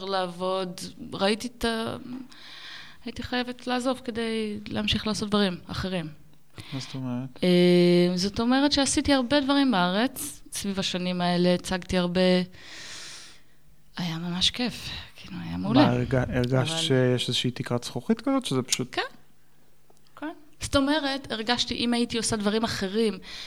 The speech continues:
Speaker 1: בגלל שאני עושה דברים מאוד פיזיים, אמ, אם הייתי, נאמר, אומנית וידאו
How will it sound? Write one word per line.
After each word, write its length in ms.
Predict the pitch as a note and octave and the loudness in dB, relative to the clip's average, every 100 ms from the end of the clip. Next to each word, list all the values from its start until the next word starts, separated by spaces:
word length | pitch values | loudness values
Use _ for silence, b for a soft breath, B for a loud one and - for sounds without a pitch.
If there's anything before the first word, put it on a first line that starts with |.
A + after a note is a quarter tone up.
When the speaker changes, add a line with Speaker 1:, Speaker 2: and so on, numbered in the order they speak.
| - | -12
Speaker 1:
בגלל 140 | F#3+ G3+ | -6 -4
שאני 180 | A3+ | -4
עושה 160 | G#3+ G#3+ | -4 -6
דברים 260 | G3+ G3+ F#3+ | -6 -6 -6
מאוד 240 | G3 F#3 | -6 -6
פיזיים, 500 | - G3+ F#3+ F3 E3+ B B B B - - | -8 -8 -6 -8 -8 B B B B -10 -2
אמ, 40 | F3+ F3+ F3+ | 0 0 0
אם 160 | F#3+ G3+ | -2 0
הייתי, 260 | F#3 F#3 | 0 -2
נאמר, 280 | F3+ E3+ E3+ | -4 -2 0
אומנית 420 | E3 E3 E3 E3+ E3+ | 0 -2 -4 -6 -6
וידאו 400 | F#3+ F#3 E3+ | -4 0 0